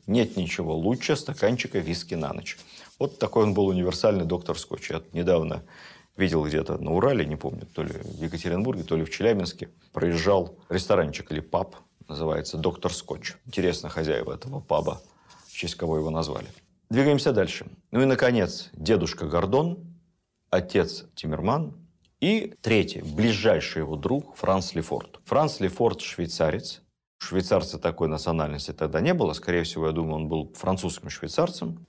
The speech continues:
так же, как и Гордон, профессиональный военный. С восемнадцати лет на военной службе в Москве. Он старше Петра. И становится его ближайшим другом и сподвижником. Именно Франц Лефорт станет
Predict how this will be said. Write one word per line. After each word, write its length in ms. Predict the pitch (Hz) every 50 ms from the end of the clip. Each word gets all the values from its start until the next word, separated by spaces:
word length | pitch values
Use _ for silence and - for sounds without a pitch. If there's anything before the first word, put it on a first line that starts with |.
| _
так 180 | - 101 95 82
же, 100 | 82 -
как 160 | - - -
и 60 | 82
Гордон, 480 | 78 - 82 85 92 107 131 156 151 -
профессиональный 640 | - - - - - - 90 87 95 98 98 - 160
военный. 440 | - - - - - - - - - - -
С 100 | - 117
восемнадцати 600 | 120 - 160 143 143 131 113 - - - - 101
лет 320 | 87 80 71 - - - - _
на 320 | 85 87 85 78 62 65
военной 420 | 78 92 92 95 87 80 80 80 78
службе 480 | - - 92 85 78 - - - - - - - _ _
в 140 | - - -
Москве. 560 | 101 87 - - - 80 73 78 95 123 139 135 - - - _ _ - - - _ _ _ _ _ _ _ _ _ _ _ _ _ _ _ _ _ _
Он 180 | 120 113 110 -
старше 380 | - - 101 87 82 - - -
Петра. 260 | 82 80 - - 78 - - - -
И 280 | - 139 175 196 180 -
становится 360 | - 135 135 127 131 - 113
его 80 | 101 101
ближайшим 600 | - - 90 87 85 104 98 90 90 85 80 80
другом 300 | 101 117 113 104 90 82
и 60 | 82
сподвижником. 680 | - - 80 69 71 78 - - - - - - - -
Именно 240 | 135 135 135 127 117
Франц 320 | 117 120 117 113 104 -
Лефорт 340 | - 107 - - 87 80 -
станет 560 | - - - - 87 87 82 80 71 - -